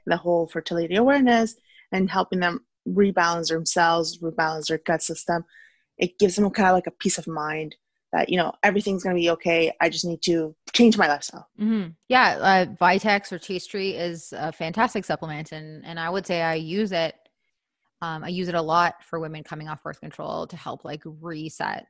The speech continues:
Speaker 2: and reestablish their cycles, because one of the mechanism of actions for Vitex is that it helps at the level of the pituitary, so at the brain, to help reconnect those hormonal patterns and connections. And indirectly, it does help to increase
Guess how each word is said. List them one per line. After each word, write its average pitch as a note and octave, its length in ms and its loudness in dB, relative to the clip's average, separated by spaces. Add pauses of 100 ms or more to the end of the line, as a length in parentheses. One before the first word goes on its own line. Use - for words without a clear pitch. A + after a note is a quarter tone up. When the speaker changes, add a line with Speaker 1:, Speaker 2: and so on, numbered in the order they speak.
Speaker 2:
and D#3+ 220 -12
reestablish D#3 540 -8
their D#3+ 80 -12
cycles, D#3+ 440 -8
because F3 280 -6
one F3+ 200 -2
of F3+ 100 -2
the F#3 100 0
mechanism D#3+ 460 -4
of D#3 100 -6
actions E3 600 -2
for D3+ 200 -8
Vitex D#3 480 -6
is D#3+ 140 -12
that E3 160 -2
it D#3+ 100 -6
helps - 600 -6
at E3+ 140 -2
the D#3+ 80 -6
level D#3+ 260 -2
of D#3 140 -6
the D#3 440 -4
pituitary, D#3 560 -12
so D#3 140 -14
at D#3 120 -12
the D#3+ 80 -14
brain, D#3+ 500 -2 (420)
to F3+ 80 -8
help E3 260 -2
reconnect D#3+ 880 -10 (140)
those D#3+ 440 -8
hormonal D#3+ 520 -12 (340)
patterns D#3 480 -12
and D3+ 80 -16
connections. D#3 640 -14 (400)
And G3 120 -4
indirectly, F3+ 640 0
it D#3 120 -6
does D#3 280 -4
help - 260 -8
to - 80 -12
increase D#3 680 -12